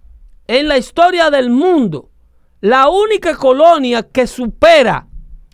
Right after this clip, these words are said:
a la potencia que lo colonizaba es Estados Unidos de Norteamérica.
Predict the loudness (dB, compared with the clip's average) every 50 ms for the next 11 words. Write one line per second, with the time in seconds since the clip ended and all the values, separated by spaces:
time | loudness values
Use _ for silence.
0 | _ -4 -4 -2 -2 -4 -4 -4 -6 -2 0 0 0 2 0 -2 -2 -2 -4 -2
1 | -2 -2 -2 -2 -2 -4 -4 -4 -2 -2 -2 -4 -6 -4 -2 -2 0 0 0 -2
2 | -2 -4 -4 -4 -6 -8 -6 -4 -4 -2 -2 -2 -4 -6 -8 -8 -6 -4 -4 -4
3 | -4 -4 -4 -6 -8 -10 -8 -8 -8 -6 -6 -8 -8 -8 -8 -10 -12 -14 -18 -20